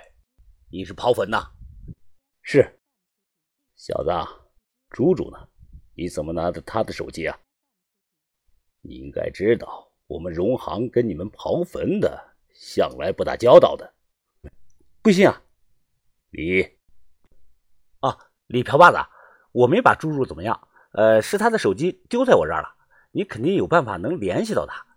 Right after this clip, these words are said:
呃，就想让你啊，替我告诉他，让他呢现在回村里啊拿他的手机。”我也不傻，我不会直接告诉对方说拿错包了，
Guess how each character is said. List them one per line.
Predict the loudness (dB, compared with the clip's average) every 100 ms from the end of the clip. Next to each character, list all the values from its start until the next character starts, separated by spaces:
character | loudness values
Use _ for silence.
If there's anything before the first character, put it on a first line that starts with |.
| _ _ _
呃， | -4 -2 0 -2
就 | -2 -2
想 | 0
让 | 0 0
你 | -2
啊， | -4 -4 -8 _
替 | -4
我 | -4
告 | 0 -2
诉 | -2 -8
他， | -16 -16 _ _
让 | -4 -4
他 | -2
呢 | -4 -4
现 | -6 -4 -2
在 | -2
回 | -4 -8
村 | -6 -6
里 | -6 -8
啊 | -8 -10 _ _ _
拿 | -6 -6
他 | -6
的 | -8
手 | -10 -12
机。” | -12 -12 _ _ _ _ _ -20 -20 _ _ _
我 | 4 8
也 | 8 4 -8
不 |
傻， | -10 -10 -12 -18 _ _ _ _ _ _ _
我 | 4 4
不 | 6
会 | 4 4
直 | 4
接 | 0
告 | 4 6 4
诉 | 2
对 | -4 -4
方 | -4 -4
说 | 0 2 2
拿 | -2
错 | -8 -4
包 | 2 2
了， | 0